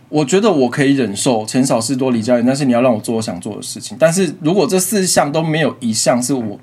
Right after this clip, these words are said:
可以得到，我就想说算了，我放弃，我就跑去时尚业。然后时尚业我也混了大概四年，就是也是把，因为时尚业其实算是传产的一种，它跟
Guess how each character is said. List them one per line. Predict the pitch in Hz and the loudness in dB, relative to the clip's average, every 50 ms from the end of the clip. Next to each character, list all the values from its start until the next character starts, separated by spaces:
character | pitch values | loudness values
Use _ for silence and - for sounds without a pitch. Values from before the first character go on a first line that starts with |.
| - - - | -18 -12 -6
可 | - 135 | -4 -2
以 | 123 | -2
得 | 120 120 104 104 | -2 -4 -4 -2
到， | 120 110 101 | 0 0 0
我 | 104 107 | -2 -4
就 | 117 139 | -4 -4
想 | 131 123 107 | -4 -4 -4
说 | 101 110 110 - - - - | -8 -8 -10 -12 -16 -16 -14
算 | - - - 139 110 - | -12 -6 -2 -2 -2 -2
了， | - | -2
我 | 101 101 | -8 -10
放 | 110 - 120 110 107 | -6 -6 -6 -6 -6
弃， | - - 110 - - - - - - | -8 -12 -12 -14 -16 -20 -20 -14 -6
我 | - 135 | -2 -2
就 | 151 | -2
跑 | 143 135 123 | 0 0 0
去 | 127 139 | 0 0
时 | 139 - 123 | -2 -4 -6
尚 | 104 - 120 107 110 | -6 -4 -4 -4 -4
业。 | 107 98 - - - - - - | -6 -8 -10 -18 -20 -20 -10 -2
然 | - 127 | 0 2
后 | 139 147 | 2 2
时 | - 123 | 2 -2
尚 | 123 139 143 139 | 0 0 2 2
业 | 143 139 | 2 0
我 | 120 117 120 | 0 0 0
也 | 113 | -2
混 | 110 - 147 120 | -2 -2 -2 -2
了 | 113 104 101 98 - - | -2 -2 -6 -8 -4 -2
大 | 131 120 | 0 0
概 | 117 120 | 0 -2
四 | 120 - - 123 117 | -4 -6 -6 -8 -8
年， | - - - - | -10 -12 -12 -6
就 | - 151 | -4 -2
是 | 151 165 | -2 0
也 | 139 120 | -2 -2
是 | - 160 | -2 -4
把， | 147 - - 113 107 101 - - - - - - - - - - | -4 0 0 0 0 0 -4 -14 -20 -20 -18 -18 -18 -16 -4 2
因 | - | 2
为 | 254 277 | 2 2
时 | - 165 | 2 0
尚 | 156 202 196 | 0 0 0
业 | 185 180 156 | 0 0 0
其 | - 139 127 | 0 0 0
实 | 135 | 0
算 | 139 165 160 160 | 2 0 0 0
是 | 156 | -2
传 | - - 117 110 | -4 -4 -2 -2
产 | 123 - 117 98 | -2 -4 -4 -4
的 | 101 | -2
一 | 113 113 | -2 -2
种， | 110 - - - - - - - | -4 -4 -10 -12 -16 -18 -8 -2
它 | - 185 | 0 2
跟 | 180 190 190 196 196 202 196 | 2 4 2 2 2 0 -2